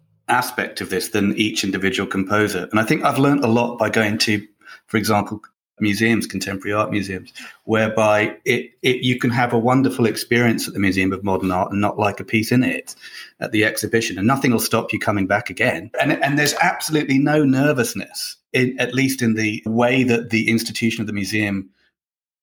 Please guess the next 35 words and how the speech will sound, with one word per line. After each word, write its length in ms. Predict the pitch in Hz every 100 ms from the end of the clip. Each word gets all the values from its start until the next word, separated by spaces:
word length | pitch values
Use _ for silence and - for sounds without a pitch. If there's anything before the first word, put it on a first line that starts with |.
| _ _ - 113
deals 340 | 113 113 107
with 120 | 107
its 160 | 107 -
artists. 520 | 110 113 117 95 - -
There's 160 | 123
absolutely 360 | 160 - 160 127
no 240 | 123 123
nervousness 640 | 123 117 120 120 107 92 - 117
around 260 | 110 107
this 180 | 107 -
idea 420 | 107 104 113 107
of 120 | 101 - -
the 380 | - 107 104
people 300 | - 120 113
coming 320 | 107 110 101 101
in, 200 | 101 -
quote 240 | - 107
unquote, 300 | 113 - 110
not 300 | 113 110 -
liking 420 | 110 123 123 101
it. 260 | 85 - - - - _ -
That's 240 | 123 -
a 40 | 127
perfectly 500 | 127 123 131 - 110
valid 380 | 113 107 104
response. 500 | 104 - - 113 95 -
It's 120 | -
an 60 | 110
important 500 | 113 123 123 120 110
response. 600 | 90 - 87 - - - - - - -
And 120 | 113
it's 140 | 127
one 280 | 107 110 101
that 120 | 104
is 220 | 107 98